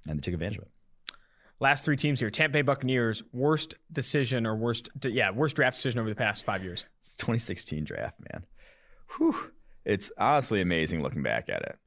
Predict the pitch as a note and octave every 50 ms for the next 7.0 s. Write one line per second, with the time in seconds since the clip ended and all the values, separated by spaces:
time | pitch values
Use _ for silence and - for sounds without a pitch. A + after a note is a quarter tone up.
0 | _ _ _ _ _ _ _ _ _ _ _ _ - F#2+ G2+ A2 A#2+ A#2+ G#2+ E2+
1 | E2+ D#2 E2 D2+ D2+ D#2+ E2+ D#2 C2+ B1 A1+ G#1+ G1+ - - _ _ _ _ _
2 | _ _ _ _ _ _ _ _ _ _ - - - - - - - - - -
3 | - - - _ _ - - - - - - - - - F2 D#2+ - D2 E2 E2
4 | E2+ E2+ E2+ E2 F#2 F#2 F2+ F2 D#2+ D#2 - F2 E2 D2+ D2+ D2+ C#2+ C#2+ C#2+ -
5 | - C2+ C#2 - - - A1+ G#1 - _ _ _ _ _ - F#2 F#2 E2+ D#2+ -
6 | - - G#2+ A2+ G#2+ - - A2 F2+ - G2 F#2+ G2 F#2+ E2 C#2+ A#1+ G#1+ -